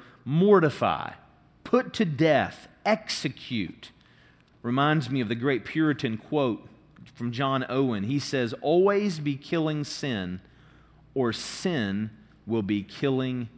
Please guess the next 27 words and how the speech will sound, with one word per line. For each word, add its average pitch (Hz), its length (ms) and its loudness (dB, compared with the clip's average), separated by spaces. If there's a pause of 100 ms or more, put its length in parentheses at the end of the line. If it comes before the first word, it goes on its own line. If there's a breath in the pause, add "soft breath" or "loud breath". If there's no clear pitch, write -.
you." 85 440 -6 (920)
Always 196 600 -2
be 147 180 -4
killing 139 440 0
sin, 98 540 -6 (500 soft breath)
or 127 160 -2
sin 113 800 -4
will 104 140 -2
be 101 200 -2
killing 90 600 -6 (120)
you. 82 520 -6 (920)
What 196 120 0
are 240 60 0
we 254 80 0
supposed - 380 -4
to 202 60 -2
fight? - 580 -6 (1040)
Well, 180 100 4
he's 190 100 4
gonna 254 160 2
tell 233 240 2
us 208 140 0
in 175 100 0
verse 175 240 0
five. 127 340 4
He 139 100 0
says, 151 280 0